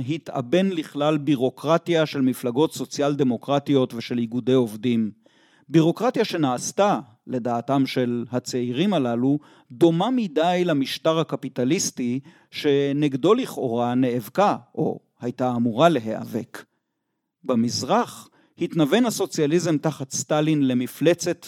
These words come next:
טוטליטרית דכאנית. ההומניזם המרקסי, העולה מכתבי השחרות, הוצג כאמור כתנועת נגד אל מול מגמות ההתאבנות וההתנוונות.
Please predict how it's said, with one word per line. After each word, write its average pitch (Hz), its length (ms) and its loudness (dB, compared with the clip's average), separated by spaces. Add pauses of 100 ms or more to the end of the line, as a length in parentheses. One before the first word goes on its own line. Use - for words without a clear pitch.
טוטליטרית 135 960 0
דכאנית. 120 840 -4 (840)
ההומניזם 151 720 2
המרקסי, 131 760 0 (140)
העולה 131 360 2
מכתבי 147 420 0
השחרות, 143 840 0 (360)
הוצג 202 400 0 (120)
כאמור 165 680 2
כתנועת 147 600 -2
נגד 143 400 2 (460)
אל 131 120 0
מול 170 320 2
מגמות 139 600 2
ההתאבנות 131 1200 -2
וההתנוונות. 113 1040 0